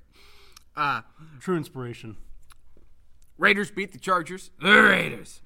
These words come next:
Speaker 2: Just
Speaker 1: in
Speaker 2: final.
Speaker 1: a tight game. In a tight game. I watched that whole entire game. The last minute of that game, I don't fucking understand it. They had a minute to,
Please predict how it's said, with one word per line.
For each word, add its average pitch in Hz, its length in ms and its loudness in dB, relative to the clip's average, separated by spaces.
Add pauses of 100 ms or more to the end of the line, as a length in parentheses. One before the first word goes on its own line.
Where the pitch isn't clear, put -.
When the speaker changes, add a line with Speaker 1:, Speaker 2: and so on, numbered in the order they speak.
(100)
Speaker 2:
Just 147 180 -8
Speaker 1:
in 180 160 2
Speaker 2:
final. 165 280 -2
Speaker 1:
a - 20 -14
tight 208 340 0
game. 117 360 -12 (160)
In 220 200 -6
a 220 180 -4
tight 175 300 -4
game. 117 240 -14
I 139 140 -4
watched 151 300 -6
that 151 180 -4
whole 185 180 -8
entire 170 280 -8
game. 110 300 -18 (500)
The 135 100 -6
last 180 320 2
minute 156 300 -8 (100)
of 147 180 -4
that 135 180 -8
game, 120 360 -12
I 131 100 -8
don't 135 240 -12 (100)
fucking 143 280 -10
understand 104 600 -16
it. 117 120 -20 (460)
They 143 140 -6
had 147 160 -6
a 131 60 -12
minute 170 400 -10
to, 131 300 -14